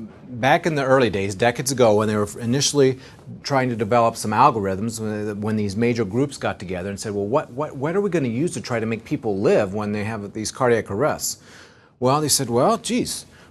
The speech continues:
we're using these one milligram doses in cardiac surgery where we're, you know, doing directly intracardiac to restart the heart after they've done, uh, cardiac surgeries. Why don't we use that?" Okay. So, okay, let's, let's do that. We didn't have a lot of data on that. So, so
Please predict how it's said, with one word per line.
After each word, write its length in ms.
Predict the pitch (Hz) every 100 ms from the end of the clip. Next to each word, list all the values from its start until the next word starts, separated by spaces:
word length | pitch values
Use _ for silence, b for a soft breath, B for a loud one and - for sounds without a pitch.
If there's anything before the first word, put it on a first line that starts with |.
| _
we're 140 | 123
using 320 | 143 175 160
these 240 | 135 123 117
one 180 | 160 180
milligram 480 | 160 143 135 123
doses 460 | 117 139 196 147 123
in 140 | 123
cardiac 420 | 110 147 139 117 -
surgery 560 | - 214 156 117 139
where 180 | 147 127
we're, 200 | 117 113
you 480 | 107 80 - 127 120
know, 160 | 107
doing 320 | 117 127 127 110
directly 420 | 123 139 - 131
intracardiac 680 | 139 131 - 190 190 135 143
to 100 | 120
restart 400 | 131 127 135 104
the 80 | 104
heart 260 | 165 185
after 220 | 131 127
they've 240 | 117 120 107
done, 320 | 120 117 113
uh, 200 | 113 110
cardiac 340 | - 220 311
surgeries. 500 | - 104 82 90 131 - B B B _
Why 180 | 131 147
don't 140 | 143
we 100 | 139
use 240 | 139 135
that?" 320 | 113 233 - - B B -
Okay. 320 | 113 110 143 - B B
So, 160 | - 180
okay, 280 | 240 160 175
let's, 180 | 170 156
let's 240 | 156 170
do 180 | - 170
that. 280 | 165 240 87
We 80 | 95
didn't 180 | 135 131
have 120 | 120
a 40 |
lot 200 | 107 117
of 100 | 98
data 280 | 90 90 92
on 260 | 80 85 80
that. 240 | 98 143
So, 500 | - 143 131 127 113 -
so 480 | - - 135 123 117